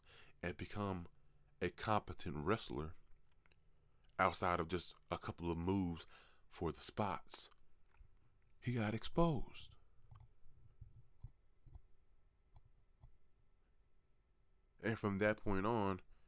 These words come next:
he was never the same Goldberg. And at no point in his career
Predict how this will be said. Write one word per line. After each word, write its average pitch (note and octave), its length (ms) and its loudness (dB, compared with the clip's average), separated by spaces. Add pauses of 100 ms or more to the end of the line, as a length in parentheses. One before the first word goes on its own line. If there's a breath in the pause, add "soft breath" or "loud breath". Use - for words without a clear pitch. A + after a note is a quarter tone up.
(1500)
he C#3 120 4
was A#2+ 180 4
never G#2+ 260 4
the F#2+ 160 0
same G2+ 640 4
Goldberg. F2+ 540 0 (2250)
And G#2+ 120 4
at G2 80 2
no C3 180 6
point C3+ 400 2
in A#2 140 2
his A#2+ 120 0
career A2 340 4